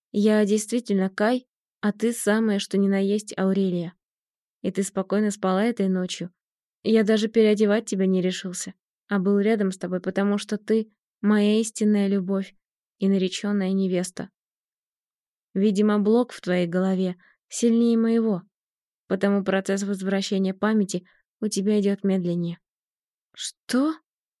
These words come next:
Только и могу сказать я, как принц меня перебивает, услышав шум за окнами. "Нет,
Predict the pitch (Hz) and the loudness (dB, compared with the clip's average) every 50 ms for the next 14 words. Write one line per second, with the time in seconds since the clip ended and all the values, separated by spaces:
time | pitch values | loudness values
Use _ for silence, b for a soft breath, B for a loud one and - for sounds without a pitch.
0 | _ _ _ _ _ _ _ _ _ - 220 226 226 220 226 233 220 220 226 233 | _ _ _ _ _ _ _ _ _ 0 2 2 2 2 2 0 2 2 2 2
1 | 233 226 233 220 - - 196 196 190 185 180 - 185 196 226 247 262 _ _ _ | 0 0 -2 -2 -2 -4 -2 -2 -2 -4 -4 -4 -2 -2 -2 -2 -4 _ _ _
2 | _ _ - - 220 208 - - - 220 240 240 226 - - 196 202 202 196 196 | _ _ -2 -2 -2 -2 -2 0 2 2 2 2 0 0 0 2 2 2 2 0
3 | 196 185 190 190 196 190 196 214 233 240 233 - b b b b b b _ - | 0 2 4 2 2 2 2 0 0 -2 -4 -6 b b b b b b _ -8
4 | 202 - - 202 214 220 220 - 233 - - - - 196 202 202 196 214 214 214 | -6 -4 0 0 0 0 0 -2 -4 -6 -6 -4 -2 0 0 2 2 2 0 0
5 | 208 - 185 185 180 180 175 180 _ _ _ _ _ _ _ - 196 202 208 202 | 0 -2 -2 0 0 -2 -4 -6 _ _ _ _ _ _ _ -2 0 2 2 2
6 | 196 185 175 175 170 165 180 | 0 -2 -4 -6 -8 -10 -12